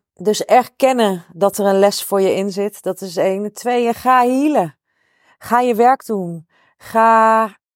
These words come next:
in het geval van iemand die ik sprak van de week,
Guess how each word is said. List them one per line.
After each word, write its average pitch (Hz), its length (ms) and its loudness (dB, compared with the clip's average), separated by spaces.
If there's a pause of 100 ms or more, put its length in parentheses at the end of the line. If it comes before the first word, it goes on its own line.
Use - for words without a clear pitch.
(220)
in 208 160 -2
het 208 140 -6
geval 214 500 2
van 208 520 0 (640)
iemand 214 380 -2
die 220 100 -4
ik - 80 -10
sprak 226 320 -4
van 208 200 -2
de 208 100 -2
week, 214 500 0